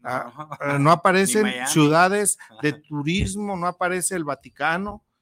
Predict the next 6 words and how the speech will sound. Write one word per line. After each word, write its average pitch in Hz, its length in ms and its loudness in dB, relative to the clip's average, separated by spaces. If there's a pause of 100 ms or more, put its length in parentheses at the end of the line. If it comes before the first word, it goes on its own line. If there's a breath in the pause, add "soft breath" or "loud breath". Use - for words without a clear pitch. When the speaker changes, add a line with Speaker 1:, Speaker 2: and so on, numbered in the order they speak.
(120)
Speaker 1:
no 151 100 0
aparece, 175 880 -2 (240)
eh, 131 640 -6 (340)
otras 170 380 -4
ciudades, 202 640 0
ah, 160 200 -6